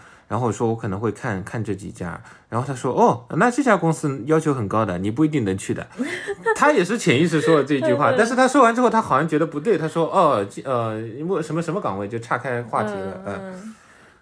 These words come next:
Speaker 2: 但也没关系啊，反正你现在也入职了，你也可以向他证明你的确是有这样的能力的。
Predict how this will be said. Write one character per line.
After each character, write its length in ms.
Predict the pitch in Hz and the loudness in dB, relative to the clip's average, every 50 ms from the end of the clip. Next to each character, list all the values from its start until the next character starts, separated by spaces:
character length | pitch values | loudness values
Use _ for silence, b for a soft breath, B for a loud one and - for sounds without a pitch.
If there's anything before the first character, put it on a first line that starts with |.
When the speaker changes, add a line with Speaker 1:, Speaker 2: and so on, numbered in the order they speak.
| _ _ _ | _ _ _
Speaker 2:
但 140 | - 339 254 | -6 -6 -4
也 100 | 180 151 | -6 -6
没 140 | 151 143 160 | -8 -10 -8
关 240 | 185 185 185 190 | -6 -6 -6 -8
系 120 | 190 - 185 | -8 -12 -14
啊， 60 | 165 | -12
反 160 | 175 180 180 | -10 -6 -4
正 240 | 190 202 208 202 196 | -2 -2 0 -2 -2
你 380 | 190 190 185 175 170 160 - - | -4 -6 -6 -6 -8 -10 -12 -16
现 160 | - - 220 | -10 -6 -4
在 80 | 208 196 | -2 -2
也 140 | 185 180 165 | -2 -2 -2
入 220 | 175 196 214 208 | -2 -2 -4 -4
职 240 | 180 - - 165 160 | -6 -8 -10 -8 -6
了， 120 | 180 175 170 | -6 -6 -6
你 100 | 170 180 | -6 -8
也 260 | 185 185 180 156 - - | -8 -8 -8 -8 -10 -12
可 140 | - - 196 | -12 -10 -8
以 60 | 170 | -8
向 160 | 180 185 175 175 | -8 -8 -10 -8
他 140 | 180 180 | -8 -8
证 240 | 175 175 - 185 170 | -8 -8 -8 -10 -10
明 240 | 160 160 160 160 160 | -10 -12 -12 -12 -12
你 60 | 160 | -12
的 180 | 160 - 160 160 | -12 -14 -14 -12
确 160 | - - 196 | -10 -10 -10
是 160 | 185 - - | -10 -10 -12
有 80 | - - | -12 -10
这 80 | 165 | -8
样 160 | 180 170 170 170 | -8 -6 -6 -8
的 80 | 160 151 | -10 -12
能 260 | 160 156 135 - - | -12 -12 -12 -12 -10
力 160 | 170 185 165 | -8 -8 -8
的。 160 | - - - | -8 -10 -14